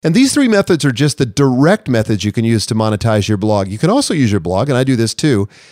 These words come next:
to generate leads for speaking, coaching, or consulting services, or whatever other business you're in.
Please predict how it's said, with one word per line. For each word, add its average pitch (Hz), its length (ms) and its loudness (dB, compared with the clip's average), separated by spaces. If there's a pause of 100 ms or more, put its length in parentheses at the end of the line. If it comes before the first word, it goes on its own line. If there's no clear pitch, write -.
(200)
to 131 100 0
generate 170 540 2
leads 147 360 0
for 107 140 -2
speaking, 214 640 0 (440)
coaching, 170 600 2 (160)
or 143 160 0
consulting 156 680 0
services, 156 920 0
or 151 140 2
whatever 151 400 2
other 135 180 0
business 113 400 -2
you're 110 160 0
in. 101 240 -4